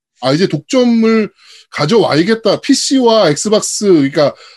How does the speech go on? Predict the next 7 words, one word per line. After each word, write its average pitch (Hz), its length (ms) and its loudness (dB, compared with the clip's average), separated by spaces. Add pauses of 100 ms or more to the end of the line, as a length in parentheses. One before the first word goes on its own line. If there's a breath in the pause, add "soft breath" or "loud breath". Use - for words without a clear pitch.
(140 loud breath)
그 147 400 2
게임 320 240 2
패스, - 340 -4
그 127 1900 0
뭐라 127 280 -2
그럴까요? 131 440 -4
그 113 280 -4